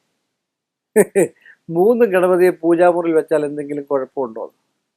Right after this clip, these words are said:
എന്ത് കുഴപ്പം? ഒരു കുഴപ്പമില്ല. മൂന്നോ അഞ്ചോ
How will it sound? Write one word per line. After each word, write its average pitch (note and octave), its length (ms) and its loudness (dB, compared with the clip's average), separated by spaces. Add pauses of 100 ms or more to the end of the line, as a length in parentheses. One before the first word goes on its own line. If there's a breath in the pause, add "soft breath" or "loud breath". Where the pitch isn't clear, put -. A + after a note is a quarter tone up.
(3000)
എന്ത് F#3+ 180 -2
കുഴപ്പം? G3+ 260 6
ഒരു E3+ 120 6
കുഴപ്പമില്ല. F#3 360 0 (680)
മൂന്നോ E3+ 320 0 (320)
അഞ്ചോ E3 320 2